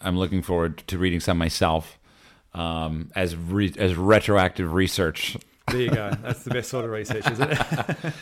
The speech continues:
Speaker 2: <laughs>
Speaker 1: No, but I've enjoyed getting to know you. Uh, do you have anything
Speaker 2: You
Speaker 1: you wanna
Speaker 2: too.
Speaker 1: add or any questions for me?
Speaker 2: Uh, it's a great question, actually. Do I have questions for you? Probably have too many to put on the end of this podcast, but no, it's been fascinating. I think what you're doing is great. Traveling around the world and seeing these places and actually getting a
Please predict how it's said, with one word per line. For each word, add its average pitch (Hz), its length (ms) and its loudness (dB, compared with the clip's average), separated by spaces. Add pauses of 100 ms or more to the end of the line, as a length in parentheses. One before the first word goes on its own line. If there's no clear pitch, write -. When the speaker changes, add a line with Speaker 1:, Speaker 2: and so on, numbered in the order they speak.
Speaker 2:
<laughs> - 140 -14
Speaker 1:
No, 151 140 6
but 135 80 6
I've 139 100 6
enjoyed 156 240 4
getting 135 160 4
to 123 100 4
know 110 200 8
you. 101 420 4
Uh, 98 160 6
do 98 140 4
you 110 40 6
have 107 40 6
anything 110 180 6
Speaker 2:
You 110 60 6
Speaker 1:
you - 20 6
wanna 104 140 6
Speaker 2:
too. 92 60 6
Speaker 1:
add 95 180 6
or - 20 6
any 92 140 4
questions 90 340 -2
for - 80 -6
me? 90 200 -2 (720)
Speaker 2:
Uh, 156 280 -2
it's 151 160 -6
a - 20 -8
great 131 220 -2
question, 151 340 -4
actually. 113 240 -8
Do 127 140 -4
I 120 60 -6
have 120 100 -10
questions 120 340 -10
for 120 60 -10
you? 135 160 -2
Probably 151 320 0
have 113 280 -6 (140)
too 147 180 -2
many 131 280 -2
to 113 80 -4
put - 180 -6
on 123 140 -2
the 117 80 -4
end 120 120 -6
of 110 60 -6
this 104 140 -10
podcast, 110 580 -6
but 127 140 -10
no, 135 200 -2
it's 123 120 -8
been 131 160 -8
fascinating. 135 420 -2
I 127 60 0
think 143 180 -6
what 135 140 -2
you're 113 60 -10
doing 120 180 -4
is 110 100 -10
great. 117 300 -4
Traveling 123 280 -6
around 113 140 -6
the 110 80 -8
world 110 220 -6
and 104 100 -8
seeing 117 260 -8
these 110 160 -10
places 110 440 -8
and 110 120 -6
actually 117 260 -8
getting 113 260 -6
a 113 60 -12